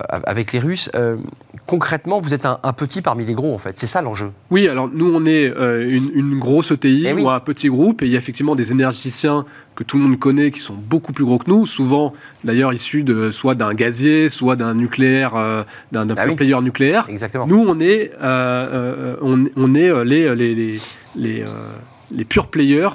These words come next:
Speaker 2: de la décarbonation. On ne fait que ça, on a toujours fait que ça,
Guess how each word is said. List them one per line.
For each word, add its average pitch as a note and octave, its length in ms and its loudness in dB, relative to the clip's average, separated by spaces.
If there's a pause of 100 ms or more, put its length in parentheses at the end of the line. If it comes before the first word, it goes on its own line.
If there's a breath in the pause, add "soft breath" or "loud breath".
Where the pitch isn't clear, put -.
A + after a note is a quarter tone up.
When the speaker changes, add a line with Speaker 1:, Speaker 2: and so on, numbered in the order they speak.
(180)
Speaker 2:
de C3 140 0
la C3+ 120 4
décarbonation. B2+ 800 0
On B2 80 -2
ne A#2 40 -2
fait A2+ 140 -2
que D3 160 0
ça, D#3 260 2
on D3 80 -2
a A2 60 -4
toujours D#3+ 300 -2
fait C#3+ 100 -2
que A#2+ 120 -4
ça, C#3 280 0